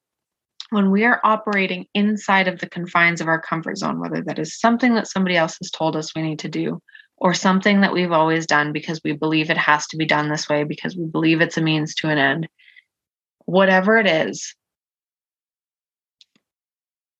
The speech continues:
we get stagnant. And when we're being safe,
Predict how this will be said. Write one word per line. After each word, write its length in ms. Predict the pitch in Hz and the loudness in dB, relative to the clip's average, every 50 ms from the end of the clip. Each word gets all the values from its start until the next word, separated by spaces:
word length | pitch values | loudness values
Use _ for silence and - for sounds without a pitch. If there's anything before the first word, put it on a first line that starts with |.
| _ _ _ _ _ _ - | _ _ _ _ _ _ -4
we 560 | 196 180 180 185 180 185 185 185 190 190 202 - | -2 0 2 2 2 2 2 0 -2 -4 -6 -2
get 240 | - 165 151 - - _ _ | 0 0 0 0 -4 _ _
stagnant. 720 | - - - 151 147 147 160 180 208 254 302 349 - - - - _ _ _ _ _ _ _ _ _ _ _ _ _ _ _ _ _ _ _ _ _ _ _ _ _ _ _ _ _ _ _ - | -14 -4 -2 0 0 0 0 2 2 2 0 -2 -6 -12 -16 -16 _ _ _ _ _ _ _ _ _ _ _ _ _ _ _ _ _ _ _ _ _ _ _ _ _ _ _ _ _ _ _ -2
And 480 | 190 196 185 175 165 165 170 185 202 - - - _ _ _ _ _ _ _ _ _ _ _ _ _ _ _ _ _ _ _ _ _ _ _ _ _ _ _ _ - | 0 2 4 2 2 0 -2 -4 -6 -8 -10 -20 _ _ _ _ _ _ _ _ _ _ _ _ _ _ _ _ _ _ _ _ _ _ _ _ _ _ _ _ -10
when 360 | 170 165 175 170 170 175 180 | -4 0 2 2 2 2 2
we're 120 | 185 196 | 0 0
being 340 | 190 190 180 170 165 165 170 | 2 0 0 0 0 -2 -4
safe, 480 | 175 - - - 170 160 147 160 165 | -6 -8 -4 0 2 2 2 0 -2